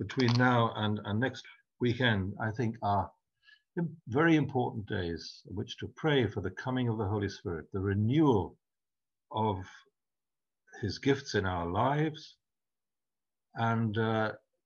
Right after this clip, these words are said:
and to ask for a fresh outpouring of the Holy Spirit so that,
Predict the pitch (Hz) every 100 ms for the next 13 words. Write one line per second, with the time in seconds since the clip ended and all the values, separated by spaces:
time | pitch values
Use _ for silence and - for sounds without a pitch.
0 | _ _ - 131 123 143 151 151 - -
1 | 147 120 - 143 - 151 165 - 135 98
2 | 90 85 85 85 76 - 92 76 - _
3 | - 117 107